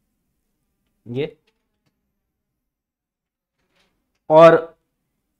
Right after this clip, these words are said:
ऋग्वेद, जैसा कल हमने बात किया कि बोगज कोई अवलेख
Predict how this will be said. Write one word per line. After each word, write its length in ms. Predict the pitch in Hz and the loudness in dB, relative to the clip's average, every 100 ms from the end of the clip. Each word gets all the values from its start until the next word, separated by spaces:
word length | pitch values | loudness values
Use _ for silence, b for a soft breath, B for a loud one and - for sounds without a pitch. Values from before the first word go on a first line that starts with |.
| - | -14
ऋग्वेद, 760 | 143 180 247 247 262 262 - - _ 101 | -8 -6 -6 -4 -6 -6 -16 -20 _ -12
जैसा 340 | 147 170 180 - _ - | -12 -10 -12 -14 _ -8
कल 180 | 202 240 | -6 -6
हमने 240 | 226 208 | -8 -10
बात 260 | 180 175 175 | -8 -8 -8
किया 140 | 220 220 | -12 -12
कि 180 | 220 | -12
बोगज 520 | 151 127 151 165 233 - | -14 -10 -8 -6 -6 -6
कोई 280 | 220 190 | -4 -2
अवलेख 500 | 151 131 139 131 - | -2 -6 -8 -8 -14